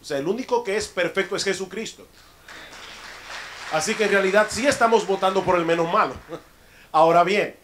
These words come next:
¿qué debemos tomar en cuenta a la hora de votar por el menos malo? Yo no siempre voy a estar de acuerdo con toda la agenda de aquel por quien yo vote,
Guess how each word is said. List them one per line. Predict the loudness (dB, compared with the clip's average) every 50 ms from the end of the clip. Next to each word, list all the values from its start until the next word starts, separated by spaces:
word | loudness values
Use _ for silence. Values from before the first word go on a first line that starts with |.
| _ _ _ _ _ _ _ _ _ _ _ _ _ _
¿qué | -2 -2 0
debemos | 2 2 2 2 0 0 0
tomar | 0 0 2 4 2
en | 2 0 2
cuenta | 2 2 2 2 0 0
a | 4
la | 6 6
hora | 6 6 4 2
de | 0 0
votar | 0 0 -2 0 0 -2 -2 -2 -2
por | -2 -2
el | -2 -2 -2
menos | -2 -4 -4 -6
malo? | -4 -2 -2 -2 -2 -4 -10 -12 -14
Yo | -4 -2 -2 -2
no | 0 -4
siempre | -6 -6 -6 -6 -4 -2 0
voy | 2 2 2
a | 2
estar | 0 -2 -2 -2
de | -4
acuerdo | -4 -2 -2 -2 0 -2 -4 -4
con | -6 -8 -4
toda | -4 -4 -2 0
la | -2 -2
agenda | -2 -2 -4 -2 -2 -2 -2
de | -2
aquel | -4 -4 -6 -6
por | -6 -10 -8
quien | -8 -8 -4
yo | -2 -2 0
vote, | 2 2 0 0 -2 -10